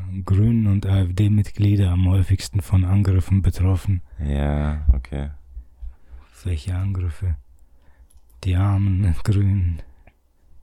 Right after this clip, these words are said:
Speaker 1: Großbritannien, wie König Charles der Dritte vom Tod tausender Briten profitieren.
Speaker 2: Hm?
Speaker 1: <laughs>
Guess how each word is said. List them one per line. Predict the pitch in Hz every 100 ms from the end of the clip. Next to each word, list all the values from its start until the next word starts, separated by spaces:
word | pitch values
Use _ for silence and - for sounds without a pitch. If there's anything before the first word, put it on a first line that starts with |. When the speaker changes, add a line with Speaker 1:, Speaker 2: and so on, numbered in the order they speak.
| - _ _ _ - - - - 101
Speaker 1:
Großbritannien, | 101 107 95 98 98 - 107 104 98 92 85
wie | 95
König | - 107 104 -
Charles | - 107 113 101
der | 101
Dritte | 95 98 104 98
vom | - 101 90
Tod | - 104 -
tausender | 101 107 98 98 98
Briten | 92 101 98 101
profitieren. | - 107 - 104 - 131 85 90 - - - - - - - _ _ _ _ _
Speaker 2:
Hm? | - 87 107
Speaker 1:
<laughs> | 147